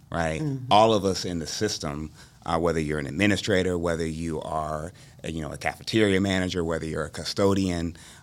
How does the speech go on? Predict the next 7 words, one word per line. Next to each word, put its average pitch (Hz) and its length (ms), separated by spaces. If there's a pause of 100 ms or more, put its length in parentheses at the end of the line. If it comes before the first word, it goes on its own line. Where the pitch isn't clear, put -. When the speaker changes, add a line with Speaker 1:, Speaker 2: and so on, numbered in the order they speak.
Speaker 1:
uh, 82 160 (100)
all 104 440
effect - 520
and 87 220
exercise 85 680
leadership. 85 560 (440)
Uh, 85 320